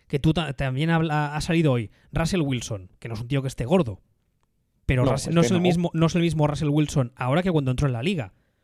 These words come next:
Speaker 1: O sea, ahora lo ves
Speaker 2: No,
Speaker 1: y está
Speaker 2: no,
Speaker 1: como lo-,
Speaker 2: cuan-,
Speaker 1: como,
Speaker 2: cuando
Speaker 1: como los americanos dicen, está thick, está, está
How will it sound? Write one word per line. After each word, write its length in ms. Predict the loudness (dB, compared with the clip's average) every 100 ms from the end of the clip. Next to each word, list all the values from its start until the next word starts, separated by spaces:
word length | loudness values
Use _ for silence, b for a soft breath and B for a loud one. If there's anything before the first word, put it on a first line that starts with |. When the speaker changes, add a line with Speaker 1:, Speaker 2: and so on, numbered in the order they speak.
| -14
Speaker 1:
O 20 |
sea, 180 | -10 -4
ahora 140 | 0
lo 140 | 2 4
ves 220 | 4 2
Speaker 2:
No, 80 | 0
Speaker 1:
y 20 |
está 200 | 0 0
Speaker 2:
no, 40 |
Speaker 1:
como 140 | 2 2
lo-, 60 |
Speaker 2:
cuan-, 160 | -2 -2
Speaker 1:
como, 200 | 2 4
Speaker 2:
cuando 320 | 2 0 -6 0
Speaker 1:
como 160 | 4
los 140 | 4 4
americanos 360 | 2 2 2
dicen, 220 | 2 0
está 240 | -2 -4 -6
thick, 400 | -2 -2 -2 -16
está, 300 | -14 -10 -8
está 720 | -8 -8 -6 -6 -6 -10 -18